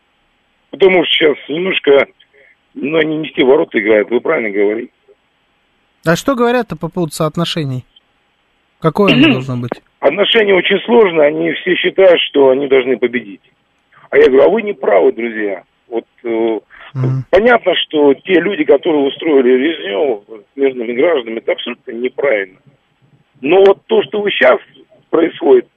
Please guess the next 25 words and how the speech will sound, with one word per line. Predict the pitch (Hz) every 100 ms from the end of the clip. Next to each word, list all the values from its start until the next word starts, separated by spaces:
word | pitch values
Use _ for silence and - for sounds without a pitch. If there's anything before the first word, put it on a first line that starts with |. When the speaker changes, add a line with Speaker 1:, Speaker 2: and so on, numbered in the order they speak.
| _ _ _ _
Speaker 1:
ну, | 131
это | 196 247
варшавское, | 247 247 254 233 - 240 220
подавление | 247 233 240 240
варшавского | 233 240 233 226 - 240 226 247
восстания. | 269 - - 185 214 208 -
Вспомним, | _ 277 302 262 185
может | 131 120
быть, | 127 -
историю, | 131 - 127 113
друзья. | 123 131 117 98 - _ _ _ _ _ _ 139
Не | 175
хотят | 180 175 139
вспоминать. | - 110 104 98 _ _ _ _ _ _
Варшавское | 127 165 - 190 - - 139
восстание — | 131 147 - 220 175
это | -
другое. | 123 131 110 101 98 _ _ _ _ _ _ -
А | -
чем | 196 147
это | 139 131
не |
варшавское | 131 123 - 107 - 113
восстание | 107 - 110 101 95 - _ _ _ _
сейчас, | 120 - 104